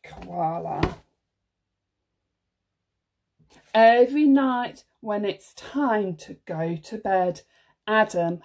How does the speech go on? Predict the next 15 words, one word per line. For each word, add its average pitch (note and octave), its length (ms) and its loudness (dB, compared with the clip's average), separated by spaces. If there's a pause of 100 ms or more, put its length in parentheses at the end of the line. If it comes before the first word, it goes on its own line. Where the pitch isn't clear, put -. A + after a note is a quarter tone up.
(140)
has E3 260 -10
the D3+ 160 -18
same E3+ 580 -4
routine. F#3 680 -6 (320)
He G3+ 80 -2
has G#3+ 240 4
a C4+ 40 -2
bath, D#4+ 600 0 (640)
puts - 240 -16
on G3 160 -2
his A#3 180 -6
pyjamas, C4 880 0 (100)
and A3 120 -8
he G3+ 140 -2
brushes A3 720 -4